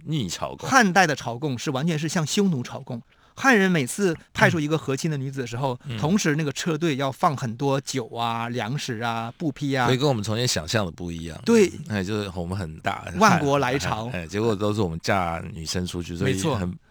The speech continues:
Speaker 1: 不甘愿的嫁出去。
Speaker 2: 很不甘愿嫁出去的，哭哭啼啼的部分，
Speaker 1: 嗯，
Speaker 2: 对。
Speaker 1: 王昭君。
Speaker 2: 王昭君啊，王昭君还算过得还比较不错呢，对。
Speaker 1: <laughs>
Speaker 2: 有个叫刘细君的人，就是整个就是悲伤的在那边死掉了，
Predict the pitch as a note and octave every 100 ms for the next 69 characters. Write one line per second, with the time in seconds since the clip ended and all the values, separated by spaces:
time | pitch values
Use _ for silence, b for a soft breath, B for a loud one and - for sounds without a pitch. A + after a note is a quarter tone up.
0 | b - G#2 G2+ G#2+ A2 A2+ A2+ C#3+ G#2+
1 | F#3+ G3 F3+ D3+ B2+ C3+ B2+ G3 F3 D#3
2 | D3 C3 A#2 C3 A#2+ G#2+ A#2 F#2+ F#2+ G2+
3 | F#2 F#2+ C3 D3 C#3+ C#3+ C3+ C#3+ G#3+ B3
4 | G#3 F#3+ G#3+ G#3+ G3+ F3 E3+ B2+ C3+ C#3
5 | F#3 C3+ A#2+ A#2 - - D#3+ A#3 F#3+ F3+
6 | A3+ F3+ F3 E3 B2 A2+ D3 D#3 C#3+ B2+
7 | C#3+ F3 E3 F3+ _ - F3+ E3+ E3 C3+
8 | C#3 C3+ - C3 D3 A#2 A#2+